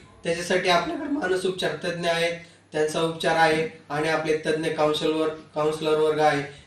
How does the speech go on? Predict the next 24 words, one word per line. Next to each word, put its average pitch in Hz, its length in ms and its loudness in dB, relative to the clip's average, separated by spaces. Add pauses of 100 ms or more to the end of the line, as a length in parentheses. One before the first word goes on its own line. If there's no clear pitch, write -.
ते 185 80 0
पुढील 196 360 4
प्रमाणे 190 360 0
तुम्हाला 185 340 2
लेक्चर 180 400 0
मध्ये 170 280 -4
दिसून 165 300 -4
येईल. 131 240 0 (340)
कारण 170 340 0
ते 185 80 0
कशा 180 300 0
पद्धतीनं 156 560 -2 (340)
व्यसनाची 170 760 0 (320)
आणि 151 220 -2
व्यसनातून 170 520 -2
बाहेर 170 360 4
निघण्याची 165 440 -2
बाजू 156 360 2
मांडतात, 131 360 -4 (400)
यातून 165 480 -2
सगळं 160 400 -2
तुम्हाला 156 400 -2
लक्षात 151 360 -4
येईल. 117 120 -12